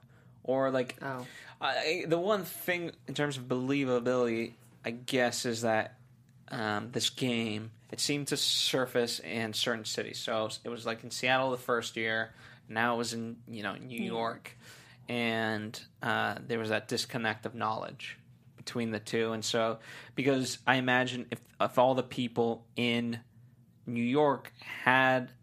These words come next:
Speaker 1: seen the game, and that, that's the kind of part about it, like, with the internet and whatnot, it's such a global thing that to be able to contain it in that sort of realm was a little bit far-fetched. But I, but once, if you can get past that, I like the rules of the game in the sense that, uh,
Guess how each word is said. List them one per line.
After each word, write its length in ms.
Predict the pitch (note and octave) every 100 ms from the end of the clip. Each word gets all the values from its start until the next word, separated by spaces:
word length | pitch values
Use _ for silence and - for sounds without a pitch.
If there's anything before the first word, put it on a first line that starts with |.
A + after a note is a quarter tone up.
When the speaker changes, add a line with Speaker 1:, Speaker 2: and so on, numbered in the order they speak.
| -
Speaker 1:
seen 380 | - - B2 A#2
the 60 | A#2
game, 280 | A#2 A#2 C3
and 80 |
that, 180 | B2+ -
that's 180 | C3 C3
the 100 | C3+ - -
kind 180 | - A#2+
of 60 |
part 220 | - B2
about 240 | A#2+ A#2 A#2
it, 80 | A#2
like, 120 | A#2 -
with 120 | -
the 80 | B2
internet 340 | - C3 B2+ -
and 120 | A2+
whatnot, 380 | A#2 A#2+ B2 -
it's 120 | -
such 200 | B2 -
a 60 |
global 520 | A#2+ A2+ A#2 G#2+ B2 B2+
thing 320 | - C#3+ D3
that 200 | B2+ -
to 80 | A#2
be 140 | A#2
able 100 | A2+
to 80 | -
contain 320 | - G#2 A#2
it 120 | A#2 -
in 120 | A#2
that 180 | G#2 -
sort 180 | -
of 160 | G#2+ A2
realm 380 | A2 A2 A#2+ C3 - - - - -
was 160 | C3 A2+
a 60 |
little 180 | A2 B2+
bit 120 | B2+
far-fetched. 480 | - C3+ C3 C3+ -
But 160 | B2+ A#2+
I, 40 | -
but 320 | C3 B2+ A#2+ G#2
once, 640 | C3 D3 D3+ C#3+ - -
if 120 | C#3 D3+
you 80 |
can 160 | B2+ B2
get 240 | D#3 E3+
past 340 | - C3+ A#2+ -
that, 160 | A#2 -
I 60 | A#2
like 280 | A#2+ B2
the 100 | B2
rules 340 | A#2 A#2+ A#2+ A#2
of 20 |
the 60 | A#2+
game 280 | B2 A#2 A#2
in 60 |
the 60 | A#2
sense 280 | - A2+ -
that, 320 | A2+ G#2+ - - - - - -
uh, 340 | A#2 A2+ G2+